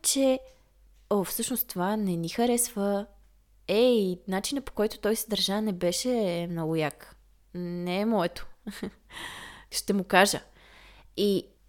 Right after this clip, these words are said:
когато си вземаме това време за нас, да не чувстваме вина. Тоест, окей е, ако са те поканили на парти и на теб не ти се ходи,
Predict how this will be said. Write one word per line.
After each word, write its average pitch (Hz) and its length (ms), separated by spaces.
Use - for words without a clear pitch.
когато 208 300
си 311 140
вземаме 254 460
това 214 480
време 214 440
за 202 200
нас, 202 560
да 196 200
не 202 140
чувстваме 277 720
вина. 185 500
Тоест, 294 400
окей 247 880
е, 240 140
ако 226 220
са 233 160
те - 100
поканили 220 640
на 214 100
парти 185 640
и 254 100
на 285 120
теб 269 300
не 277 160
ти 254 140
се 240 180
ходи, 185 420